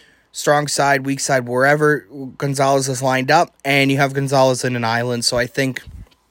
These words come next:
wh-, wh-, whatever situation that's going to be, it allows whoever is replacing McCourty at that free safety position, 'cause I don't think they're gonna get rid of that role completely in this defense.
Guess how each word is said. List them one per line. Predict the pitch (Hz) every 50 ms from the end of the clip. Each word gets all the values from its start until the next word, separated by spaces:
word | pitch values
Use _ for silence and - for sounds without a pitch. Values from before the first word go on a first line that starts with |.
| _ _ _ _ - - -
wh-, | 143 147 156 - 127
wh-, | 147 160 165 165 - -
whatever | 147 156 160 180 202 196 196 190 175 156 - - - - - - - - - - - - -
situation | - - - 254 - - 214 175 175 185 214 208 - 220 202 190
that's | 175 160 156 - -
going | - 175 175 170 170 151
to | 151 143
be, | 139 220 240 220 202 185
it | 175
allows | 165 156 160 165 170 170 165 160 160 156 - - - -
whoever | 147 170 180 190 185 180 180 170
is | 139 160 170 151 147
replacing | 156 147 147 - 156 151 143 - 156 143
McCourty | 143 139 127 - 151 147 143 139 135 135 131 117
at | 98 123 127 -
that | 131 123 113
free | - - 135 127
safety | - - 123 113 - 107
position, | 107 123 160 185 180 - 185
'cause | 151 156 170
I | 175
don't | 220 226
think | 214 208 196 160
they're | 170
gonna | 156 160 156
get | 147 151 147 135
rid | 143 139
of | 131 131
that | 131 120 117
role | 123 127 120 120
completely | 117 - 113 107 - 131 127 - 95 117 113
in | 110 107
this | 107 101 104 -
defense. | - 120 117 110 - 123 120 113 - - -